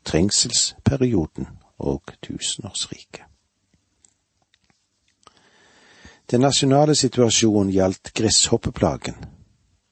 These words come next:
og den nære fremtid dreide, dreide seg om den asyriske hær.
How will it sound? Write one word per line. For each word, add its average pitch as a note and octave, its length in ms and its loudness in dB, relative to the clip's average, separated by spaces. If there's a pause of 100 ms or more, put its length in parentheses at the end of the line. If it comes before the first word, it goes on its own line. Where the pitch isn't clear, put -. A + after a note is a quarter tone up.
(560)
og F#2 220 0
den G2 180 2
nære G2 300 2
fremtid A2+ 840 0
dreide, F2 560 -2
dreide F#2+ 340 2
seg G2+ 180 2
om F#2 260 0 (140)
den E2+ 220 -4
asyriske - 880 -2
hær. - 280 -12